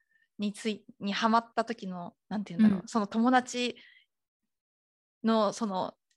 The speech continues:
Speaker 1: ミサキアへの勧め方もめっちゃいいなと思って。
Speaker 2: ああ。
Speaker 1: なんか罠に入るのをまず、なんか、なんか結構自分が好きなものとかできるとさ、人にめちゃめちゃ勧めたくなるとか、人いる、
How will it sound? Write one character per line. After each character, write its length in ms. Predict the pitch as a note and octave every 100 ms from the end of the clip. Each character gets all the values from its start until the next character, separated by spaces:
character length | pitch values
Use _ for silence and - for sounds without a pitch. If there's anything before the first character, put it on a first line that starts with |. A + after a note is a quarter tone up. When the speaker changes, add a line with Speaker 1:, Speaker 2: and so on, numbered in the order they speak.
| _ - -
Speaker 1:
ミ 180 | - G#3
サ 160 | A#3 C#4+
キ 100 | B3+
ア 80 | B3
へ 60 |
の 240 | G#3 F3+ -
勧 260 | - A#3+
め 120 | B3
方 180 | A#3+ A#3
も 60 | A3+
め 80 | G3
っ 80 | -
ち 100 | A3
ゃ 40 |
い 100 | A3
い 40 |
な 140 | F3+ E3
と 120 | -
思 100 | F3
っ 20 | F3+ _
て。 240 | - - _ _ _ _ _ _ -
Speaker 2:
あ 320 | G3 G3+ E3
あ。 40 | -
Speaker 1:
な 100 | G#3
ん 20 |
か 140 | G#3+ F3+
罠 320 | G3+ B3 D4+
に 140 | C4+
入 260 | G3+ A3+ A3+
る 100 | F3+
の 120 | F3
を 20 |
ま 140 | F3 A#3
ず、 120 | -
な 80 | A3+
ん 20 |
か、 100 | G3 - _ _ -
な 80 | C4
ん 20 |
か 0 |
結 140 | G#4
構 80 | -
自 160 | G#3 A#3
分 120 | F4+
が 100 | F#4+
好 100 | -
き 80 | G#4+
な 80 | E4
も 60 |
の 60 | A3+
と 60 |
か 120 | - F#3+
で 100 | F#3+
き 60 |
る 80 | G3+
と 80 | F#3
さ、 120 | F3+
人 200 | F3 D4
に 80 | D4+
め 100 | A#3
ち 80 | A#3+
ゃ 20 |
め 80 | B3+
ち 60 |
ゃ 40 | C4+
勧 160 | -
め 100 | C#4+
た 80 | D4
く 80 | A#3+
な 100 | F#3+
る 80 | F3+
と 140 | -
か、 80 | F3
人 240 | F3+ -
い 100 | E3+
る、 180 | F3 F3+